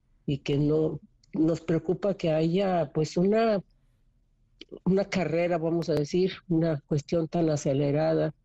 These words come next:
y no una investigación realmente, sobre todo ante un contexto en el que, pues, Ociel tenía una, una orden para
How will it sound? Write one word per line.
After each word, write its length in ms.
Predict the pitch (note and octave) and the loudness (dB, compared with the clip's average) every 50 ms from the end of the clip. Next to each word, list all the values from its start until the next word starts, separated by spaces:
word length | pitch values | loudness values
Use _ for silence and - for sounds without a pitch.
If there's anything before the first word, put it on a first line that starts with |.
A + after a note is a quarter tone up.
| _ _ _ _ _ - | _ _ _ _ _ -2
y 100 | D3 D3+ | 0 2
no 280 | D#3 D#3 D#3+ E3 E3+ | 2 2 2 2 2
una 240 | E3+ E3+ F3 F3 F3 | 2 2 2 4 4
investigación 920 | E3+ E3+ D#3 D#3 C#3+ - - C#3+ C#3+ D3 C#3+ - - - E3 E3 E3 E3+ D#3+ | 2 2 2 0 -2 -2 0 0 2 2 0 0 -2 0 0 2 2 2 0
realmente, 1000 | D#3 E3+ E3 D#3+ D#3 D3 D#3 D#3 D#3 D#3+ D3+ D3+ - - F3+ E3+ E3 D#3 C#3+ - _ _ _ _ _ _ _ _ _ _ | 0 0 0 0 0 0 0 2 2 2 0 -2 -2 -2 0 2 2 2 0 -2 _ _ _ _ _ _ _ _ _ _
sobre 320 | - - F#3 F3+ F3+ F3+ | -4 0 2 2 2 2
todo 480 | F3 - A#3 A#3+ C4 C#4 C#4+ C4 - - | 0 2 2 2 4 4 2 2 0 0
ante 440 | - E3 D#3 C#3+ C#3+ - E3 D#3+ E3 | -2 -2 -2 -2 -2 0 0 2 2
un 140 | F3 F#3+ F#3 | 2 2 0
contexto 680 | - A#3+ A3+ G3+ - - G3 G3 G3 - - - A3 | 0 0 -2 0 0 0 -2 -2 -2 -4 -2 0 2
en 100 | G3+ G3 | 2 2
el 160 | F3+ E3 D3+ | 2 0 -2
que, 420 | - - D#3+ D3+ D3+ D3 C#3+ C#3+ - _ _ _ _ _ - | -2 -2 0 2 2 2 0 0 -2 _ _ _ _ _ -4
pues, 140 | F3+ D3+ | -2 0
Ociel 340 | F#3 E3+ - - A3 A3 G#3+ | 0 0 0 0 0 0 0
tenía 440 | - A#3 A3+ G#3+ G#3+ G#3 G3+ G3 G3+ | 0 0 2 2 2 2 2 2 2
una, 540 | G3 G3 G3 G3 G3 G3 F#3+ F#3 F3 D#3+ C#3+ - _ _ _ _ _ _ - - - - - - _ _ | 2 2 2 2 2 2 2 0 0 -2 -4 -6 _ _ _ _ _ _ -20 -20 -20 -20 -20 -20 _ _
una 280 | - F3 F#3+ F#3 F3 F3+ | -2 0 2 2 4 2
orden 560 | F3+ F#3+ G3 F#3+ F3 F3+ F3+ E3+ E3+ D#3+ D3 - _ _ _ _ _ _ | 2 2 2 2 2 2 2 2 2 0 -2 -8 _ _ _ _ _ _
para 480 | - D#3+ D#3 D#3 D3+ D#3 D3+ D3+ D3 C#3 | -4 -2 0 2 2 2 2 0 0 -2